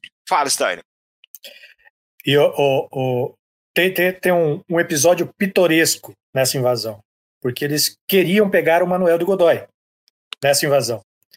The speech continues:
Speaker 2: Acharam ele três dias depois, enrolado embaixo de umas tapeçarias.
Speaker 1: <laughs>
Speaker 2: É. Conseguiram pegar o bichinho escondido.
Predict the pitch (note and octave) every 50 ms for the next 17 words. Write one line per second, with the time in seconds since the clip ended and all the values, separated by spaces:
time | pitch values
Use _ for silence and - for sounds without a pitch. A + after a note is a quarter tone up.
0 | - _ - - - - - _ _ _ _ _ _ _ _ _ - C#3+ D#3 D#3
1 | - - E3 E3 F#3 G3+ G#3 G3+ F#3+ F3 E3 E3+ F#3 F#3+ F3+ E3+ - _ _ _
2 | - G#3 G#3+ B3+ B3+ A3 - D3+ D3+ E3+ F#3+ G#3 G3 F3 D3 E3+ D#3+ - - E3+
3 | F3 F3 D3+ B2 A2 - - - - - _ _ _ _ _ _ _ - D#3 E3
4 | D#3 C#3+ E3+ D#3+ D3+ D3 D#3 E3+ F#3 F#3 F#3 F#3+ G3 - _ _ - F3+ F3 D#3+
5 | D3 D3 D#3 E3+ F3+ F3+ - - - E3+ - - _ - D3 C3+ C#3 D#3 D#3+ E3
6 | E3 D#3+ D#3+ - - - _ _ _ _ - F#3+ G#3 G#3 - - - G#3 G#3 F#3+
7 | G3 - - G3 F#3 F3 E3+ F3 F#3 F3+ D#3+ C3+ A2+ - - - - - - -
8 | _ - A#3 - - - - B3 A3 D3+ - A#3+ G#3 F#3 - - - G#3+ _ -
9 | - - - F#3+ E3+ _ _ - - _ _ _ _ _ _ _ - - - B2
10 | A#2 A#2 A#2 B2 C#3 - - _ _ _ - - - - E3+ - - D#3+ D#3 -
11 | - E3+ D#3 - E3+ E3+ E3+ - F3 D#3+ C#3+ D3+ D#3+ D#3+ D#3+ E3 E3+ E3+ D3+ E3
12 | D#3 - - - F3 E3+ D3+ - - G3 F#3 E3 C3+ A#2+ C3 C#3 C3+